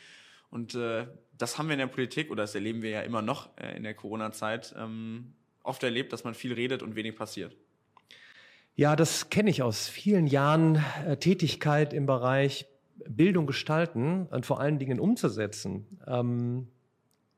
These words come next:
Speaker 2: ja gut, du warst, du warst, bist eigentlich noch die Stimme der Jugend, hast vielen aus der Seele gesprochen natürlich, ne, das sag ich ja auch immer, man muss ja auch Leuten eine Stimme geben, die an der Basis sind, ne? Was soll ich, äh, drüber nachdenken, so ich, ich mache irgendwelche Lösungen für euch, ihr müsst ja auch mal,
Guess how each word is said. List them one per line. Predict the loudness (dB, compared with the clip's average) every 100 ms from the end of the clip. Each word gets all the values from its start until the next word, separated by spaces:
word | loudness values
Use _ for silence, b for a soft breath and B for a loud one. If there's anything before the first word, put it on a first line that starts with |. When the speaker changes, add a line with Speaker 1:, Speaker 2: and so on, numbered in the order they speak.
| _ -6
Speaker 2:
ja |
gut, | -6 -4 -2
du | 2
warst, | 2 0 -8 -14 b b b -4
du | 2
warst, | 4 6 4 2 -8 -12 -16 _ -4
bist | -4 -4
eigentlich | -6 -4 -4
noch | -6
die | -6
Stimme | 0 2 4
der | 2
Jugend, | 2 2 2 0 0 -6 B B B B B
hast | -2 0
vielen | 6 6
aus | 6
der | 4
Seele | 6 6 8
gesprochen | 6 4 4 4
natürlich, | 4 4 2 2
ne, | 0
das | 0
sag | -2 0
ich | 0
ja |
auch | 0
immer, | 0 0
man | -2 -4
muss | 0 2 4
ja |
auch | 4
Leuten | 4 2
eine | 0
Stimme | -4 -2 -2
geben, | -2 -2 -2
die | 2
an | 2
der |
Basis | 4 4 4 0
sind, | -2 -2
ne? | -2
Was | -2
soll | -2
ich, | -2 -4 -4
äh, | 0
drüber | 2 2
nachdenken, | 4 2 2 2 2 -2 -2
so | -2 -4
ich, | -6 -12
ich | -10 -4
mache | -2
irgendwelche | 0 0 4
Lösungen | 4 2
für | 0 0
euch, | 2 0
ihr |
müsst | -2 -2
ja | -2
auch | 2
mal, | 4 2 0